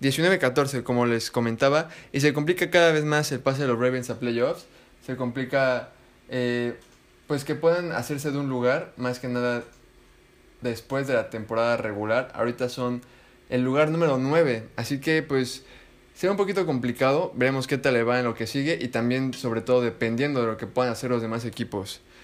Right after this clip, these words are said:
Eh, lo malo para este partido fue para los acereros, que aunque hayan ganado el partido y siguen su invicto, fue la sensible baja que sufrieron en su línea defensiva.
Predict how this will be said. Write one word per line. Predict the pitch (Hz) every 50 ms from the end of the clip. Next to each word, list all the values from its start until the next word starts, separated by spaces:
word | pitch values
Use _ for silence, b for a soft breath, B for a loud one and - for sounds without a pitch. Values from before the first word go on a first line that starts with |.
| B B B B B B B B _ _
Eh, | - - 131 127 127 127
lo | 131 131 127
malo | 131 156 190 196 156 139 135
para | 131 139 120 123
este | 135 135 175 170
partido | - 135 120 113 - 143 143 156 165 165
fue | 165 - 160 156
para | 160 170 156 139
los | 123 120 123
acereros, | 117 113 123 120 139 147 147 160 160 165
que | - 135 123 120
aunque | 120 120 120 - 139
hayan | 143 165 196 190
ganado | 151 127 123 127 139 156 170
el | 165
partido | 165 120 110 110 - 139 135 131
y | 120
siguen | 120 - 139 127 143 143 143
su | 139 131
invicto, | 113 113 117 131 123 - - 139 139 165 165 B B B B
fue | B - 156
la | 160 170
sensible | 160 135 131 143 151 151
baja | 147 147 147 160 156 139
que | 143 123
sufrieron | 117 113 110 127 127 127 143 139
en | 123 113
su | - - 117
línea | 117 120 127 123
defensiva. | 120 113 110 104 101 - 117 110 98 87 -